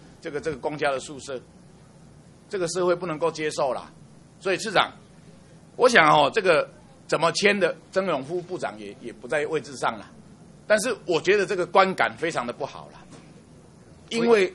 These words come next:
有一个他的太太是马总统的爱将，是劳委会的主委，是部长级的，所以我们一路就当他们家一路这样子，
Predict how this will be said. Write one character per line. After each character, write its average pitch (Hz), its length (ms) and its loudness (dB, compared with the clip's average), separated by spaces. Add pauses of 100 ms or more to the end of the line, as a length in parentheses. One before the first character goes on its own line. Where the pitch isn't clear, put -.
(100)
有 147 200 -2
一 185 80 -2
个 170 160 0
他 190 180 -2
的 165 80 2
太 160 220 0
太 95 220 -12 (340)
是 156 240 -12 (1120)
马 135 180 -2
总 165 160 -4
统 139 120 -4
的 127 80 -2
爱 139 140 0
将， 131 240 -2 (500)
是 175 240 -6 (680)
劳 143 140 6
委 156 120 4
会 160 140 0
的 147 80 -2
主 139 220 -10
委， 123 100 -4
是 165 100 -8
部 247 200 -6
长 117 200 2
级 101 160 -14
的， 113 160 -6 (540)
所 214 140 2
以 214 40 4
我 151 140 2
们 151 240 -2
一 170 180 -4
路 233 180 -2
就 196 240 0 (180)
当 170 140 4
他 170 100 0
们 151 140 -4
家 160 220 2
一 139 100 -8
路 160 200 -6
这 160 100 0
样 147 140 0
子， 104 180 -16